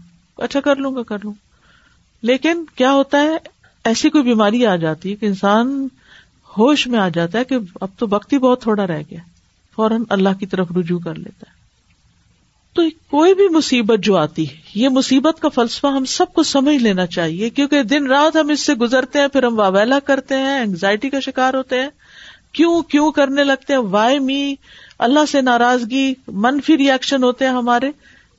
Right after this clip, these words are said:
اللہ کے اذن سے ہی آئی ہے، اللہ کے علم کے بغیر نہیں آئی۔ اللہ کو پتا تھا کہ یہ تم پہ آ رہی ہے اور اللہ جانتا ہے کہ تم میں یہ اٹھانے کی، برداشت کرنے کی طاقت بھی ہے۔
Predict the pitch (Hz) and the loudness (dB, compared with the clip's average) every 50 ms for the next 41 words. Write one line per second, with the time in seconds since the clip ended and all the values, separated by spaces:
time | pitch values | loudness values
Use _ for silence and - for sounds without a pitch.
0 | _ - 233 269 294 339 330 330 339 - - 202 220 202 240 269 269 247 - - | _ -2 -2 0 0 0 0 0 -2 -2 0 -2 0 0 0 0 0 -2 0 2
1 | 269 277 262 277 320 330 311 240 202 208 220 220 226 240 233 240 233 - 190 208 | 2 4 4 4 4 4 4 4 2 2 2 0 0 0 2 2 2 2 0 0
2 | 214 220 240 262 277 262 262 - - 262 269 277 269 - - - 208 226 247 262 | 2 2 2 0 0 -2 -6 -6 -4 -2 0 0 -2 -2 0 0 2 2 2 0
3 | 254 247 233 - 254 214 185 185 175 185 190 208 226 240 226 220 233 254 269 262 | -4 -4 -2 -2 0 0 0 0 2 2 2 2 0 0 -2 -2 -2 -2 0 0
4 | 226 196 196 202 220 233 247 240 - _ _ - - - _ _ _ _ _ - | 0 2 2 0 0 -2 -4 -6 -10 _ _ -20 -20 -20 _ _ _ _ _ -4
5 | 202 208 208 233 240 233 - 269 254 - 226 220 - 247 254 254 262 269 262 262 | -2 0 0 0 0 -2 -4 -4 -2 -2 -4 -2 0 0 0 0 0 -2 -2 -2
6 | 262 262 240 240 226 - 214 208 202 240 226 - - - 180 185 202 220 233 226 | -2 -2 -2 -2 -2 -2 -4 -2 -2 -2 -2 -2 0 0 2 2 2 2 2 2
7 | 233 226 233 247 247 220 208 196 190 196 208 202 175 185 185 185 196 214 - 254 | 0 0 0 0 0 0 0 -2 0 0 0 0 0 0 0 0 -2 -2 -2 0
8 | 254 262 269 294 - _ _ _ _ _ - _ _ _ _ - 226 240 233 - | 0 0 -2 -6 -10 _ _ _ _ _ -20 _ _ _ _ -2 -2 -2 0 0
9 | 220 220 220 220 233 240 247 247 247 233 214 - 214 196 180 185 190 214 214 - | -2 -2 -2 -2 -2 -2 -2 -2 -2 -2 -2 -2 -2 -2 -2 0 -2 -4 -4 -6
10 | 233 202 190 180 175 180 180 185 196 - - - 190 180 180 196 208 208 247 247 | -6 -4 -4 -4 -2 0 0 0 -2 -4 -4 -4 -4 -2 -2 -4 -4 -6 -6 -4
11 | - 202 - 175 175 180 170 175 170 190 185 180 190 196 214 | -2 -2 -2 -2 -2 -6 -6 -6 -6 -6 -4 -4 -4 -4 -6